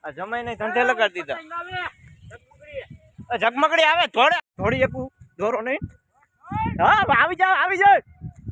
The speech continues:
હું? ધોળવું જ હોય પડે, આમાં ધોળવું પડે. વહી ગયો ઝાટકો હે, ઝાટકો.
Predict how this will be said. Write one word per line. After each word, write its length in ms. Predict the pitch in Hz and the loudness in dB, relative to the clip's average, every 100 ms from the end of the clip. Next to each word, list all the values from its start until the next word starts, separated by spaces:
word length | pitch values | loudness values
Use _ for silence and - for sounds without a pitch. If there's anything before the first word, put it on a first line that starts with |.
| - - | -8 4
હું? 180 | 453 403 - - _ _ _ _ _ _ _ _ - - _ - - - _ _ _ _ _ _ - - - - | 6 6 2 -12 _ _ _ _ _ _ _ _ -18 -18 _ -18 -16 -18 _ _ _ _ _ _ -20 -20 -14 0
ધોળવું 340 | 208 311 320 | 2 2 2
જ 40 | 294 | 4
હોય 140 | 294 | 4
પડે, 220 | 285 285 | 4 4
આમાં 260 | 262 277 240 | 4 2 0
ધોળવું 400 | 190 220 277 233 | 2 2 2 2
પડે. 220 | 220 208 139 - - - - _ _ _ _ | 0 0 -2 -10 -16 -18 -18 _ _ _ _
વહી 200 | 202 285 | 2 2
ગયો 180 | 294 269 | 4 2
ઝાટકો 420 | 180 190 254 330 | 4 0 2 4
હે, 260 | 320 349 349 | 6 6 4
ઝાટકો. 540 | 254 285 - 370 370 | 2 0 4 6 6